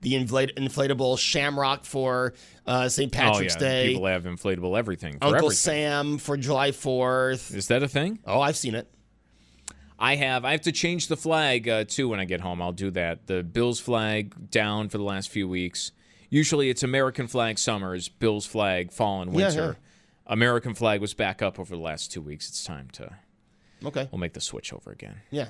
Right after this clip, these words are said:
Speaker 2: After we were knocked out. But, you know, it was, a, again, good run.
Speaker 1: It was a good run. It's gonna be in the
Speaker 2: <laughs>
Speaker 1: States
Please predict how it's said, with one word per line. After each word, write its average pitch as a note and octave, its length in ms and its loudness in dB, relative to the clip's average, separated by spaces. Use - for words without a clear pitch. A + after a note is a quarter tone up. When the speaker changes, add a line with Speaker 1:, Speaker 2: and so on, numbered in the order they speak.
Speaker 2:
After - 280 -12
we C#2+ 100 -10
were C#2 100 -12
knocked A#1+ 300 -18
out. A1 240 -16
But, - 440 -14
you E3+ 100 -8
know, - 140 -10
it - 20 -8
was, C#3+ 200 -4
a, A2+ 80 -10
again, B2 400 -8
good A2 160 -8
run. - 220 -14
Speaker 1:
It - 40 -10
was A2 100 -8
a G#2 60 -8
good C#3+ 320 -2
run. D#3 420 0
It's B2+ 240 0
gonna C3 160 4
be B2+ 280 -2
in D3+ 180 2
the D#3 80 4
Speaker 2:
<laughs> - 0 -
Speaker 1:
States D#3+ 640 0